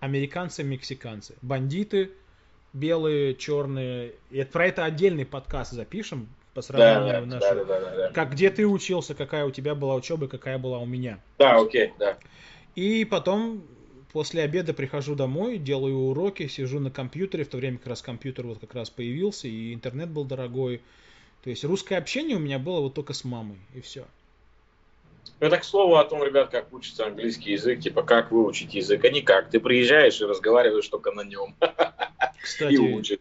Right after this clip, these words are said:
Speaker 2: да,
Speaker 1: э,
Speaker 2: да.
Speaker 1: я не знаю, что ещё. Тут никаких секретов нет, это
Speaker 2: Да.
Speaker 1: практика. А,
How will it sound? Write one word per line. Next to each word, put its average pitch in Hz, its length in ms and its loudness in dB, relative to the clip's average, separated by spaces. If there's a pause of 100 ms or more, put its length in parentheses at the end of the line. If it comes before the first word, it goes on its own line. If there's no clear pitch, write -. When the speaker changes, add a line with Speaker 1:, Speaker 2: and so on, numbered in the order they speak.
(160)
Speaker 2:
да, - 140 4
Speaker 1:
э, 123 100 -4
Speaker 2:
да. 117 200 0
Speaker 1:
я 120 300 -8
не 135 100 -6
знаю, 139 240 -4
что 143 160 -8
ещё. 147 220 -6
Тут 131 220 -8
никаких 165 440 -8
секретов 165 560 -4
нет, 165 220 -8
это 117 160 -12 (300)
Speaker 2:
Да. - 240 8
Speaker 1:
практика. 127 360 -4 (600)
А, 123 360 -6